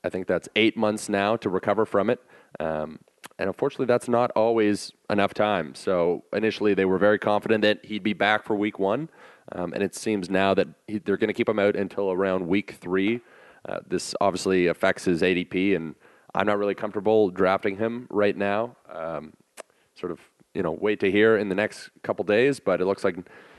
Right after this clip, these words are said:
Mister Big D Nick Foles is gonna be starting the season for the Eagles. Andrew Luck,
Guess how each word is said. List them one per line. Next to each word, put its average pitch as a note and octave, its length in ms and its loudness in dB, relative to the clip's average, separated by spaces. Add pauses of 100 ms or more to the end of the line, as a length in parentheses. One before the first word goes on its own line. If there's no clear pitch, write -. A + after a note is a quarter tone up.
(320)
Mister A2 580 6
Big A2 360 0
D C3+ 220 6
Nick C3+ 380 4
Foles C3+ 600 4
is G#2+ 100 0
gonna B2 180 0
be A#2 80 2
starting A2+ 300 2
the G#2+ 60 2
season A2 320 -2
for A2+ 240 2
the G2 140 2
Eagles. G#2 440 0 (1080)
Andrew B2 300 2
Luck, B2+ 380 4